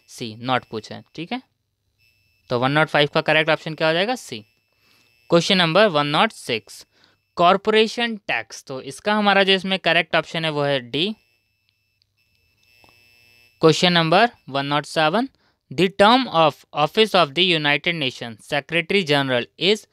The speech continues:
five years, तो इसका हमारा करेक्ट ऑप्शन इसमें क्या है? सी। Next question, one not eight, which among the following is the main function of a stock exchange? Funding the corporate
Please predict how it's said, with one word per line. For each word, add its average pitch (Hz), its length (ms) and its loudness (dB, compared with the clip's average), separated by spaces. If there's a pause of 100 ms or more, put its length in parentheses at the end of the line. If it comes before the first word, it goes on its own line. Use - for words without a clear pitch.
(240)
five 160 300 -2
years, 226 300 -4 (460)
तो 139 100 -4
इसका 185 280 -2
हमारा 180 260 0 (100)
करेक्ट 175 240 2
ऑप्शन 180 260 -2
इसमें 180 260 -6
क्या 202 120 2
है? 233 80 2
सी। 113 360 -12 (1600)
Next 127 340 -4
question, 214 320 2 (1300)
one 147 280 2
not 156 180 0
eight, 226 220 0 (140)
which 233 240 2
among 208 260 0
the 196 60 4 (100)
following 160 500 2
is 151 60 -8
the 180 100 2
main 175 460 0
function 170 540 -4
of 147 120 -6
a 208 120 0 (520)
stock 147 500 0
exchange? 117 280 -12 (340)
Funding 165 420 0
the 202 60 2 (100)
corporate 190 440 2